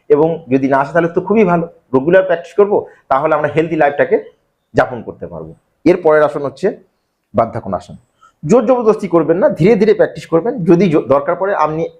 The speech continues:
আপনারা আমার সাথেই প্র্যাকটিস করতে পারবেন। এইভাবে দুটো পাকে এক জায়গা করলাম, এরপর ফিঙ্গার দুটোকে রেখে এইভাবে, মানে, ধীরে ধীরে উপর থেকে নিচে অবধি পুরো জয়েন্টকে, পুরো মাসলসকে ওয়ার্ম আপ করবো। এইভাবে ধরে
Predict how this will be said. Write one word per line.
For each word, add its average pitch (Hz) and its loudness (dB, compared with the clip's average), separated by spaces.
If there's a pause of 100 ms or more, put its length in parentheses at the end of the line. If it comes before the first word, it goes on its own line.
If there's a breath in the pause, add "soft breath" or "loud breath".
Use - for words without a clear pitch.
(500)
আপনারা 156 0
আমার 156 -2 (100)
সাথেই 170 -2
প্র্যাকটিস 123 -4
করতে 87 -8
পারবেন। 76 -10 (380)
এইভাবে 143 0 (280)
দুটো 139 -2
পাকে 147 -2
এক 123 0
জায়গা 135 2
করলাম, 214 -4 (640)
এরপর 139 0
ফিঙ্গার 131 0
দুটোকে 135 -2
রেখে 123 -2
এইভাবে, 98 -8 (120)
মানে, 196 0
ধীরে 247 0
ধীরে 208 2
উপর 220 2 (100)
থেকে 240 -2
নিচে 170 2
অবধি 156 -2 (520)
পুরো 262 0 (420)
জয়েন্টকে, 190 0 (180)
পুরো 185 4
মাসলসকে 175 -4 (360)
ওয়ার্ম 160 2
আপ - -2
করবো। 82 -12 (400)
এইভাবে 147 4
ধরে 135 0